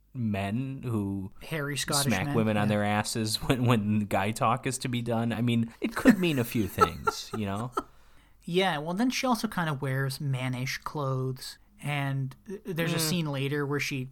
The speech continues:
Speaker 2: pulls out some jujitsu moves on him. <laughs>
Speaker 1: Judo.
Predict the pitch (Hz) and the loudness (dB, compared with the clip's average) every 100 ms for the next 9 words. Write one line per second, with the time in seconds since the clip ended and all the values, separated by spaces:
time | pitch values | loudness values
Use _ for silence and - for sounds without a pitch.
0 | - _ - 170 156 151 139 156 139 147 | -14 _ -4 0 0 0 -2 -2 -2 -2
1 | 147 143 - 151 147 147 143 143 147 156 | -2 -2 -2 -2 -2 -2 -2 -2 -4 -6
2 | - - - - - - - - - - | -10 -18 -4 -4 -4 -6 -4 -4 -4 2
3 | 123 147 92 - | 4 4 2 -2